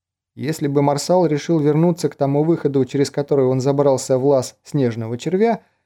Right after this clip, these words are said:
скорее всего, новичок, как обычно, достался бы снежным волкам. Впрочем,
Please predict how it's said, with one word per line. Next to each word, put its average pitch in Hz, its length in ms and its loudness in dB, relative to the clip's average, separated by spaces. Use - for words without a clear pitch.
скорее 165 360 -2
всего, 196 320 0
новичок, 180 560 2
как 175 220 -8
обычно, 175 720 0
достался 147 680 -2
бы 156 140 -6
снежным 120 540 -2
волкам. 123 480 -2
Впрочем, 160 540 -8